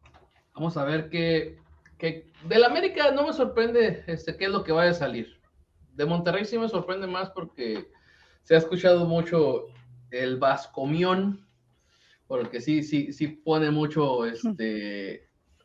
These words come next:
jugadores atrás, ¿no? Sí cuida los resultados, pero para cuidar los resultados, pues, a pesar tienes que ir al frente, ¿no? Y en esos últimos partidos no ha podido.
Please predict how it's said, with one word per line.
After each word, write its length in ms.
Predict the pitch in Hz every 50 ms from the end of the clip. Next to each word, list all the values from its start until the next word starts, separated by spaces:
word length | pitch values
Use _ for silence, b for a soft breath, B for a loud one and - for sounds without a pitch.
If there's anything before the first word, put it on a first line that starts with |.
| - _
jugadores 580 | _ - - 139 131 120 120 127 135 143 143 143
atrás, 460 | 135 117 - - 135 135 123 113 120
¿no? 180 | 143 156 156 143
Sí 160 | 147 143 123
cuida 320 | 135 151 151 151 143 139
los 140 | 139 131 127
resultados, 580 | 123 113 - 123 110 - - 143 156 175 170 -
pero 200 | - 147 139 -
para 140 | - 120 110
cuidar 240 | - 120 120 123 135
los 180 | 151 170 170
resultados, 480 | 151 - 127 117 113 - 143 156 175 170
pues, 100 | 160 139 131
a 40 | 120
pesar 220 | 113 123 127 -
tienes 220 | - 147 143 143
que 100 | - -
ir 80 | 139 143
al 160 | 135 127 127
frente, 480 | - - 139 135 123 117 113 - 101 107
¿no? 360 | 110 123 - - 165 165 170 b b b b b b b b
Y 120 | 131 127
en 80 | 127 131
esos 220 | 139 147 147 156
últimos 320 | 156 160 151 160 160 160 160
partidos 560 | - 135 117 - - 143 151 156 147 - -
no 200 | 135 135 139 143
ha 140 | 147 147 -
podido. 640 | - 165 170 170 170 165 151 139 147 - - -